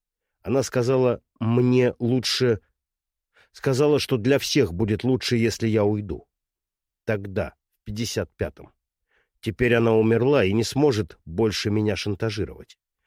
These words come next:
Я мог бы убить ее и остаться. Может, так и надо было, но как убить собственную мать? Ты убил мою мать. Старик выдохнул сквозь стиснутые зубы.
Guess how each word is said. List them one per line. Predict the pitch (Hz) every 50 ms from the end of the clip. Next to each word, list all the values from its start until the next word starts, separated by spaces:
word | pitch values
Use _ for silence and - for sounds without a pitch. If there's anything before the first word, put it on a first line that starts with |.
| _ - - - - _
Я | 85 85 113 131
мог | 143 151 151 139 127
бы | 127 131 143 143
убить | 147 139 135 170 170 131 -
ее | 123 117 110 110 110
и | - - 127
остаться. | 127 127 123 - - - - 143 95 - - - - - - - _ _ _ _ _ _ _
Может, | - 90 95 104 98 95 104 - _
так | - 117 - -
и | 127
надо | 123 131 143 135 95 92 90
было, | 82 78 90 87 82 82 - _ _ _ _ _
но | 107 120 123
как | 107 - 143 123 - -
убить | 113 113 113 131 113 -
собственную | - - 120 92 - - - - 90 90 95 98 104
мать? | 110 110 92 69 - - - _ _ _ _ _ _ _ _ _ _ _ _ _ _ _ _ _ _ _ _ _ _ _ _ _ _ _ _ _ _ _ _ _ _ _ _
Ты | - - 107 104
убил | 101 98 87 82 82 104 104 98 92 - - _ _ _ _ _ _
мою | - 95 95 98 101 107 107 98 95 90 76 - _ _ _ _ _ _ _ _ _
мать. | 73 73 69 73 - - - - _ _ _ _ _ _ _ _ _ _ _ _ _ _ _ _ _ _ _ _ _ _ _ _ _ _ _
Старик | - - - - 104 104 107 95 - 90
выдохнул | 85 110 110 98 104 - - 107 107 104
сквозь | - - - 110 110 101 -
стиснутые | - - - - 110 95 - 104 104 92 - 107 104 104
зубы. | 98 92 104 98 78 76 80 -